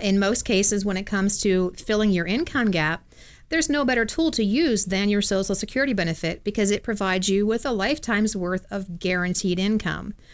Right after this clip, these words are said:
For so many Americans, finding dependable income to bridge their income gap in retirement can be a daunting and a bit overwhelming process, but it doesn't have to be.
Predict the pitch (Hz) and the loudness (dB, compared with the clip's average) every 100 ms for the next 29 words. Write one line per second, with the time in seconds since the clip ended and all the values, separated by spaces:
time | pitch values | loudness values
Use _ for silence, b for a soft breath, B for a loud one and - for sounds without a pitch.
0 | b b b b - 208 - 254 254 262 | b b b b -6 0 2 2 2 2
1 | 247 233 233 226 190 190 - - - - | 2 2 2 0 0 2 0 -2 -12 -6
2 | - 214 208 190 185 - 269 339 247 - | 0 2 2 2 0 0 0 2 0 0
3 | 185 190 196 190 196 180 208 202 190 180 | -2 0 0 -2 -2 -2 -2 0 -2 -2
4 | 180 180 180 170 160 170 - 180 175 175 | -4 -2 -2 0 -2 -2 -4 -4 -2 -4
5 | - 190 180 175 - 196 185 185 185 180 | -2 -2 -2 -4 -4 -2 0 0 0 -2
6 | B B B 208 262 285 302 311 294 247 | B B B -2 0 2 2 0 0 0
7 | 202 214 220 247 262 233 247 - 202 190 | 0 2 2 0 0 2 0 0 0 2
8 | 196 196 277 - B B - 302 294 233 | 2 2 0 -2 B B -6 -2 0 2
9 | 233 226 214 247 294 - 170 151 - | 2 2 2 0 -2 -4 -4 -6 -10